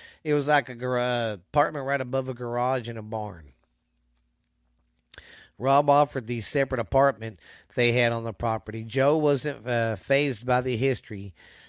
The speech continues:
as the apartment had begun, uh, the, the apartment had been gutted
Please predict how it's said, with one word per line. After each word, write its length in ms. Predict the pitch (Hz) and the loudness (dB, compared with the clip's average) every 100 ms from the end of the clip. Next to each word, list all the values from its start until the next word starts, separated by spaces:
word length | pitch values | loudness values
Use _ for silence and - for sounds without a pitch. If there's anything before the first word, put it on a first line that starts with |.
| - | -2
as 220 | 131 131 | 0 2
the 140 | 127 | 0
apartment 500 | 123 - 151 156 156 | 0 2 2 2 0
had 240 | 139 139 131 | 2 2 0
begun, 680 | 131 127 127 127 123 120 110 - - _ _ | -2 0 2 0 -2 -6 -14 -20 -20 _ _
uh, 160 | - 127 | 0 0
the, 340 | 123 127 117 - - - - - | 0 -2 -4 -8 -10 -8 -8 -8
the 100 | 135 | -4
apartment 520 | 127 - 147 160 151 117 | -2 2 2 2 -4 -2
had 220 | 127 123 | -2 -2
been 260 | 123 110 | -4 -4
gutted 540 | 104 139 139 139 135 | 0 4 6 4 -2